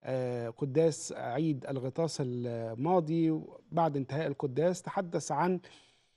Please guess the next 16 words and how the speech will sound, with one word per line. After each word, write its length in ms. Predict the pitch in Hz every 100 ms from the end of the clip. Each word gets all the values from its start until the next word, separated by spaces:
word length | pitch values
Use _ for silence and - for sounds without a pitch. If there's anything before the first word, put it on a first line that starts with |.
| _ _ -
اللغة 300 | 208 226 190
القبطية 580 | 170 165 - 196 220 226
وأن 580 | 220 220 220 202 202 202 _ _ _ _ _ _ _ _ _ _
ما 260 | 156 175 196
يتناوله 580 | 175 180 160 165 202 175
شمامسة 560 | - 170 190 170 180 - - -
الكنيسة 540 | 147 135 156 180 180
وخورس 520 | 143 - 190 147 -
الشمامسة 640 | - - 156 175 175 175 165
في 500 | - 180 180 175 175 -
قراءة 440 | 185 185 196 170 - - - -
أو، 260 | 160 151 - -
آه، 240 | 147 139
آه، 640 | 139 - 143 - 139 135
آه، 20 | 143
تلاوة 460 | 165 180 185 143